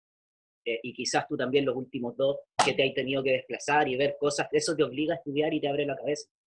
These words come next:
Pero, pero chuta, para eso estudiamos, para eso somos asesores. Y, y, y,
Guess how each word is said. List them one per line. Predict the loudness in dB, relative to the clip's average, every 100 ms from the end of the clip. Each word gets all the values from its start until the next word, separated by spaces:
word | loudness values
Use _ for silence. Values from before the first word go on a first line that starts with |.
| _ _ _ _ -2
Pero, | 2 4 2 0 -4 -12 _ _ _
pero | -2 -2 -4
chuta, | -6 -6 -6 -4
para | -4
eso | -4
estudiamos, | -6 -2 -2 -2 -12 _
para | -8
eso | -6
somos | -6 -4 -4
asesores. | -4 -4 -4 -4 _ _ -14
Y, | -12 -12
y, | -16 _ _ _
y, | -10